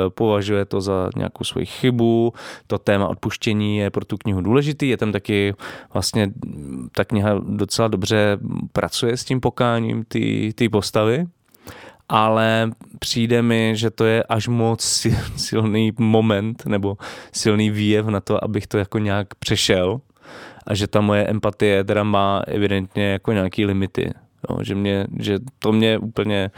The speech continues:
to mi trošku kalí, jako vlastně tu knížku, jo, že to není zas tak banální věc, teda jak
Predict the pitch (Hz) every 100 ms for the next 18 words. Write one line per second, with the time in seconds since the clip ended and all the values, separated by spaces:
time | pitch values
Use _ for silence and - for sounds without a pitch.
0 | - - - 135 156 156 - 165 135 113
1 | 101 92 - 98 - 110 110 101 98 95
2 | - 90 - 98 98 - 110 127 160 143
3 | 139 147 131 117 110 107 107 104 98 -
4 | - - 104 101